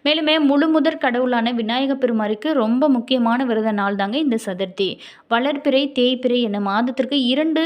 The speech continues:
சதுர்த்தி திதிகள் வருங்க. இதுல தேய்பிறையில வரும் சதுர்த்தியை சங்கடகர சதுர்த்தி என சொல்வதுண்டு. இந்த நாளிலேயே பெரும்பாலானவங்க விநாயகரை விரதம் இருந்து வழிபடுவது உண்டு.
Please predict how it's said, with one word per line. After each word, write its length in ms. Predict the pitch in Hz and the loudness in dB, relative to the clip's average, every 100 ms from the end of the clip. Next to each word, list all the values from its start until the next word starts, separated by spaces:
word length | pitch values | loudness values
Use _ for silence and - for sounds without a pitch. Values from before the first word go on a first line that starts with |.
| 339 - - _ - | -4 -12 -20 _ -2
சதுர்த்தி 460 | 240 254 311 302 | 0 2 2 0
திதிகள் 380 | 240 214 220 233 | 0 0 2 2
வருங்க. 380 | 208 196 196 202 311 381 - - - | 2 -2 -2 -2 -4 -6 -14 -20 -2
இதுல 300 | 277 302 294 302 349 | 0 2 2 2 0
தேய்பிறையில 640 | 320 320 349 330 311 302 302 | 2 2 2 0 2 2 2
வரும் 280 | 254 247 262 | 2 2 0
சதுர்த்தியை 460 | 214 220 208 214 277 277 | -2 -4 -2 -2 -2 -2
சங்கடகர 580 | 226 233 247 226 208 208 | -4 -2 0 0 0 -2
சதுர்த்தி 420 | 208 190 202 226 | -2 -2 -4 -4
என 220 | 202 196 220 - | -4 -4 -6 -4
சொல்வதுண்டு. 560 | 185 185 190 190 202 - | -4 -4 -4 -4 -2 0
இந்த 240 | 285 349 | 0 2
நாளிலேயே 640 | 311 262 262 254 226 220 269 | 2 2 2 0 0 2 2
பெரும்பாலானவங்க 920 | 247 240 262 262 240 208 208 220 294 | 2 2 2 2 2 0 -4 -2 -2
விநாயகரை 760 | 247 247 294 320 277 254 269 | -2 -2 -2 -2 -2 0 0
விரதம் 420 | 262 226 233 254 226 | -2 -4 -2 -2 -2
இருந்து 300 | 208 214 285 | -2 -2 -2
வழிபடுவது 600 | 240 202 208 196 208 277 | -2 -2 -4 -4 -2 -4
உண்டு. 480 | 240 208 196 202 | -4 -4 -4 -6